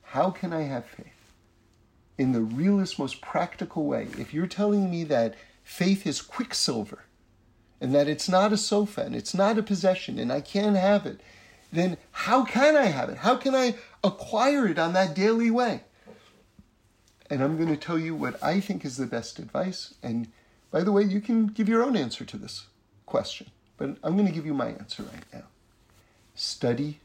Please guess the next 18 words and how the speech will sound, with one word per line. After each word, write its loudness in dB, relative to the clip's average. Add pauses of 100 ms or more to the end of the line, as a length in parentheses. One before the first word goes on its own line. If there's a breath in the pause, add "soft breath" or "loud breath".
Torah -2 (200)
every -6 (140)
day. -8 (2500)
Because 0 (3750)
the -2
way 0
we -4
come -6
into -2
this -8
world, -8 (520)
the -8
way 0
we -2
come -6
into -4
this -12
world, -18